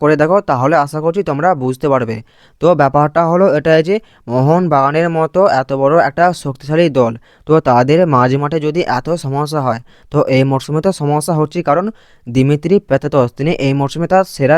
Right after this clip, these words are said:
ছন্দে নাই। তার উপরে গ্রেগ স্টুয়ার্ট তিনি সেরা ছন্দে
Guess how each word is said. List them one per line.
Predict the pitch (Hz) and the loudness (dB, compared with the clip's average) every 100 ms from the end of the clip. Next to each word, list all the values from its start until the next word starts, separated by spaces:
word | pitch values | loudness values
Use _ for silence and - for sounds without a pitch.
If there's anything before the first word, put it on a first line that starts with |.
| 156 | 0
ছন্দে | 139 131 156 147 | -4 0 0 0
নাই। | 123 117 - _ _ | -2 -4 -12 _ _
তার | 123 123 143 | 2 2 2
উপরে | 147 175 185 | 2 2 2
গ্রেগ | 135 143 | 0 0
স্টুয়ার্ট | - 175 165 | -2 -6 -2
তিনি | 190 240 - _ - | 0 -2 -4 _ -10
সেরা | - 135 170 175 | -2 2 2 0
ছন্দে | 143 143 | -2 -2